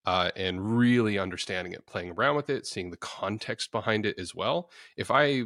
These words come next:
say every single bit of context in the, uh, textual information about Enum, for example, that's gonna be a big page,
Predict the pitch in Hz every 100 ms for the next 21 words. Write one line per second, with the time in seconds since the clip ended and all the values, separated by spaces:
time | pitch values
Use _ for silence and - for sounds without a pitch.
0 | - - 113 107 107 117 120 117 - 113
1 | 101 95 90 95 - - - 101 107 -
2 | 85 - - - 110 107 98 95 92 90
3 | - - _ - 87 85 - 160 - 104
4 | - 90 90 90 85 85 - 87 90 87
5 | 87 87 - _ _ _ 110 101 82 -
6 | - _ _ - - - - - - 107
7 | _ - _ _ _ _ _ _ 110 107
8 | - 98 92 85 - 101 90 - - 90
9 | - - -